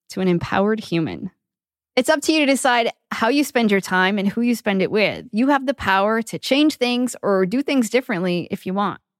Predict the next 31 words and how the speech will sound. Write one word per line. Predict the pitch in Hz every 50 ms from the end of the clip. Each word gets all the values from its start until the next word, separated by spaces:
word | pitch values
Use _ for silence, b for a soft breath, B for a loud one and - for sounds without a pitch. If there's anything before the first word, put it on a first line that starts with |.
| _ _ _ _ _ _ _ _
Taking | - - 285 294 - 320 302
back | 294 269 254 247 277
your | 269
power | 247 247 233 220 214 220 220 208 185 -
might | - 208 214 240 311 330 240
mean | 233 233 220 220 220 214
setting | 202 - - 214 233 240
healthy | 214 214 208 214 214 240 220
boundaries | 190 190 185 196 214 196 180 170 165
with | 175 170 160
other | - 170 190 196
people | 185 - - 208 208 - 202 208 196 -
or | - 196
your | 180 175 185
time. | - - 185 160 117 60 - - - _ _ _ _ _ _ _ _ _ _ _ -
If | - - -
you | 240
find | 208 - 233 233 247 254
yourself | 262 - - 190 175 160
blaming | 147 175 180 196 208 233 254 262 269 269
someone | - 269 247 247 240
else | 233 233 240 240 -
for | - - 190
wasting | 180 170 180 190 208 240 - - 285 254 254
your | 254 254
time | - 262 233 233 226 233 233 233
or | 214 170 160
taking | - 214 208 220 214 202
advantage | 196 180 170 180 175 180 208 220 214
of | 233 226 220
you, | 233 240 240 254 254 240